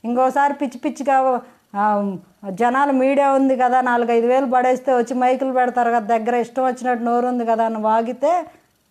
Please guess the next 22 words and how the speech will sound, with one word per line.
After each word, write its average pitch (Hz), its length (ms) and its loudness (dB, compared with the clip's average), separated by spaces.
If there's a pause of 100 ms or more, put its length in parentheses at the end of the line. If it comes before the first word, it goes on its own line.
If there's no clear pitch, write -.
బాగానే 247 320 0
ఉంటుంది 240 400 0
నీకు. 180 340 -10 (1600)
కరెక్ట్గా 254 400 0
శాస్తి 269 380 0
చేస్తాం. 226 520 0
లేడీస్ 269 400 0
చాలు 233 200 2
నీకు, 185 320 -6 (840)
జెంట్స్ 233 260 0
దాకా 254 360 0
అక్కర్లా. 226 540 0 (1000)
ఇంకోసారి 262 520 2
మా 269 200 2
నాయకుడు 269 460 0
జోలు 254 300 2
వచ్చి 247 240 -2
ఎవడైనా 262 600 2
పిచ్చి 262 300 -6
కోతలు 269 340 0
కూస్తే 247 360 -2
వైసీపీ 247 800 -2